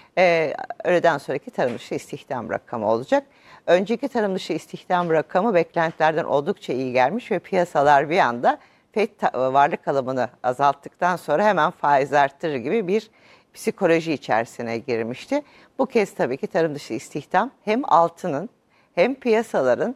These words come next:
hem de doların seyrini belirleyecektir. Burada tarım dışı istihdam yedi yüz elli bin, e, artış yönünde. Önceki dokuz yüz kırk üç bindi.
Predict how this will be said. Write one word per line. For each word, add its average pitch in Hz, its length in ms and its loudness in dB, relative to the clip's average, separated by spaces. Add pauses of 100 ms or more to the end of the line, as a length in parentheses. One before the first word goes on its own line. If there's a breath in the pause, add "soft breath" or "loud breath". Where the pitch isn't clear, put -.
hem 180 220 -2
de 170 140 -2
doların 143 400 2
seyrini 143 680 -2 (320 loud breath)
belirleyecektir. 180 960 2
Burada 143 200 2
tarım 175 260 0
dışı 143 180 -8
istihdam 185 540 -2
yedi 147 200 -2
yüz 143 160 -4
elli 147 260 0
bin, 117 180 0 (320 soft breath)
e, 135 40 4
artış 123 560 2
yönünde. 131 440 -2 (300 loud breath)
Önceki 170 500 0
dokuz 185 280 -4
yüz 226 160 -4
kırk - 340 -8
üç - 200 -8
bindi. 113 300 -6